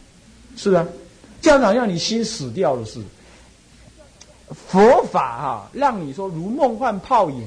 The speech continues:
看它，但这并不是说你心死掉了，这个是颠倒啊，这不对。这个其实是你的妄想，也是你的贪婪。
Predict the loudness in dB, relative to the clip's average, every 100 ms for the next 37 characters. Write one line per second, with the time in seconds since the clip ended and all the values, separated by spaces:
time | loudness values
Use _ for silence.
0 | -8 -6 -6 -6 -10 -10 -14 -20 -20 -20
1 | _ _ -20 -20 -8 -6 -6 -4 -4 -4
2 | -8 -6 -4 -4 -4 -8 -8 -8 -8 -14
3 | -14 -8 -6 -6 -8 -16 -20 -20 -20 -18
4 | -10 -8 -6 -2 0 0 -2 -8 -14 -20
5 | -18 -16 -14 -10 -8 -6 -8 -10 -20 -20
6 | -8 -4 -2 -2 -4 -4 -4 -4 -4 2
7 | 2 2 -6 -12 -14 -18 -10 -8 -6 -8
8 | -8 -6 -6 -6 -10